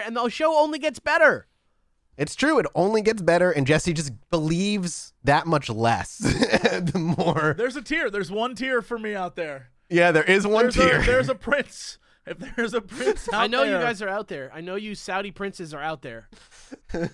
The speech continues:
Speaker 1: I've seen you. I've seen
Speaker 3: You
Speaker 1: you.
Speaker 2: Well,
Speaker 3: must exist.
Speaker 2: It'd have to be, ho-, and they hopefully listen to us.
Speaker 3: Yeah, look, if you can buy, uh, if you can be a whale for your online video game,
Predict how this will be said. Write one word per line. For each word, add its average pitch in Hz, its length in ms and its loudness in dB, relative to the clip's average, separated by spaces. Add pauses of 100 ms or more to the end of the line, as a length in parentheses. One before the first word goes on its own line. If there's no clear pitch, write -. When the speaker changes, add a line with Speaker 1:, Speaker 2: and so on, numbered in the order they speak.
(600)
Speaker 1:
I've 160 100 -16
seen 220 220 -10
you. 131 180 -12 (560)
I've 156 120 -16
seen 220 220 -8
Speaker 3:
You 208 60 -2
Speaker 1:
you. 147 60 6
Speaker 2:
Well, 226 140 8
Speaker 3:
must 226 160 -2
exist. 220 580 -6 (1120)
Speaker 2:
It'd 226 140 4
have 233 300 2
to - 80 -8
be, 107 160 -4
ho-, 202 120 4
and 185 100 0
they 170 80 4
hopefully 190 400 2
listen 226 300 0
to 127 120 -8
us. - 340 -16
Speaker 3:
Yeah, 220 300 -8
look, 240 220 -4
if 196 80 -14
you 294 80 -10
can 311 160 -12
buy, 220 560 -2 (440)
uh, 156 260 -8
if 190 140 -10
you 277 100 -8
can 320 140 -10
be 294 80 -6
a 262 100 -2
whale 190 340 -2
for 190 120 -8
your 170 180 -4
online 160 420 -8
video 160 260 -8
game, 120 340 -16